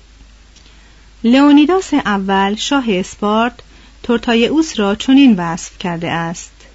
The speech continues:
«در تهییج روح جوانان یده طولا دارد.» آلکمان که رفیق و رقیب تورتایوس بود،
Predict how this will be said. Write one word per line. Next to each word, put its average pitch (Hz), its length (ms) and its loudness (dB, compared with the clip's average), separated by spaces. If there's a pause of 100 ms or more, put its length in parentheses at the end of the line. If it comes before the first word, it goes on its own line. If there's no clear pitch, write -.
(960)
«در 262 140 0
تهییج 320 600 2
روح 277 460 2
جوانان 196 680 0
یده 208 340 2
طولا 226 360 0
دارد.» 165 600 -6 (1040)
آلکمان 302 560 2
که 262 140 0
رفیق 226 540 0
و 196 100 0
رقیب 226 480 0
تورتایوس 190 840 -4
بود، 180 360 0